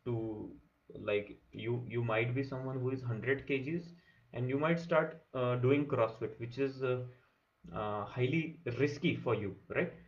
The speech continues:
So these are the things hap-, uh, that happen when you don't know the fundamentals. First thing starts with goal setting. Now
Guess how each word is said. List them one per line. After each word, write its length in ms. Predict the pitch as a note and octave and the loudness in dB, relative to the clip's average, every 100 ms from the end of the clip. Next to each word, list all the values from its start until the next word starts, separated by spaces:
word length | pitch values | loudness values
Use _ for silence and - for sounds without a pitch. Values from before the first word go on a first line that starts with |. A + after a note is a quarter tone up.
| _ _ _ | _ _ _
So 180 | - G3 | -2 2
these 300 | D3+ D#3+ F3+ | 2 4 8
are 140 | G3+ F#3 | 8 8
the 140 | F#3+ - | 2 0
things 320 | D3+ D#3+ E3+ - - - | -2 0 -2 -6 -10 -2
hap-, 280 | A2+ - - | -2 -4 -12
uh, 140 | C#2 | -6
that 200 | G#2 A#2+ | 2 2
happen 300 | - A#2+ C#3+ | 2 -2 0
when 180 | D#3 F3+ | 2 4
you 100 | G3 E3+ | 4 6
don't 240 | C#3 E3+ F3 | 6 6 6
know 120 | F3+ | 4
the 140 | F#3 - | 2 2
fundamentals. 640 | A2 A2 A2+ G2+ F2+ - - _ _ _ _ _ - | -2 0 0 -2 -8 -12 -16 _ _ _ _ _ 6
First 300 | G#3+ B3 - | 8 8 2
thing 220 | D3 - - - _ - | 0 -2 -8 -18 _ -18
starts 340 | - C#3 C#3+ D#3+ | 4 6 6 4
with 180 | C#3+ | -2
goal 200 | A#2+ C3 | 4 4
setting. 340 | C#3 A2+ B2+ C3+ | 4 2 -2 -2
Now 140 | D3+ | 0